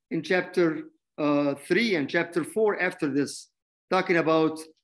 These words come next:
um, say, for example, just chapter three, uh, verse twenty-six. Just some, some quick, quick reference, if somebody can read it real quick. Three twenty-six in the same epistle.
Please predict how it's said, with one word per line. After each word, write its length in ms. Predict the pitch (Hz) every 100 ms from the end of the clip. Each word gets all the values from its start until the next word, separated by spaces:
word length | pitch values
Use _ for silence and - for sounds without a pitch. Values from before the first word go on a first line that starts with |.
| _ 160
um, 880 | 147 143 135 135 131 127 123 135 139 _ _
say, 460 | - 208 202 165 160 - _
for 140 | 190
example, 440 | 151 185 214 175 131
just 240 | 160 -
chapter 380 | 190 185 185 156
three, 480 | - 196 214 208 _ _ _ _
uh, 400 | 160 147 147 143 135
verse 240 | 147 190 175
twenty-six. 800 | 196 196 175 190 - - - _ 135
Just 300 | 156 160 -
some, 240 | 185 175
some 380 | - 165 156 - _
quick, 260 | 220 220 -
quick 240 | 196 196
reference, 360 | 180 175 147 151
if 100 | -
somebody 260 | 170 165
can 140 | 160 160
read 180 | 175
it 140 | 147 -
real 140 | 151 -
quick. 180 | 123 - _ _ _ _ _ _
Three 180 | 160 208
twenty-six 560 | 170 175 160 147 131 143
in 80 |
the 80 | 143
same 260 | 143 185 170
epistle. 440 | 147 143 - 113